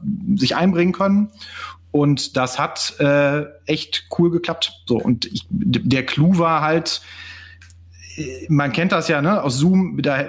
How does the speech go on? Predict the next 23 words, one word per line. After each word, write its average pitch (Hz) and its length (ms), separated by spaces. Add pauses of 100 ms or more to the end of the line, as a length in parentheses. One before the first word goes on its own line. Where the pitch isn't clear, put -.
also 117 200 (360)
ein, - 640
ein 143 80
Vortragen, 185 560
da 165 120
wird 160 100
angekündigt 202 640
und 143 80
dann 147 100
ist 165 180
erstmal 165 640 (220)
Stille. 95 560 (720)
Dann 113 120
hält 170 200
er 170 60
einen 151 60
super 214 360
Vortrag 156 540
und 147 80
danach 135 300
ist 147 140
wieder 170 540
Stille. 78 500